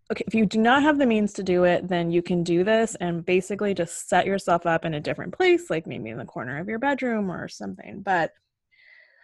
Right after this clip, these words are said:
I, yeah, I like to go for two, three nights is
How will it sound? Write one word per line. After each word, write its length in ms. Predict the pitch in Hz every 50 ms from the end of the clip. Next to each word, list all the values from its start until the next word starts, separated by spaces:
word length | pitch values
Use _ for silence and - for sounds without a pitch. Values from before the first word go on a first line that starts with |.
| _ _ _ _ _ -
I, 140 | - 220 214
yeah, 320 | 226 240 233 226 196 143 143
I 20 |
like 220 | 175 185 180 185 -
to 80 | 247
go 180 | 226 214 202 190
for 140 | 185 - 190
two, 600 | 180 - - - - 240 240 240 247 254 262 262
three 280 | 254 - 240 240 262 277
nights 400 | 269 262 240 226 220 220 - - -
is 500 | - 175 170 165 160 156 160 - _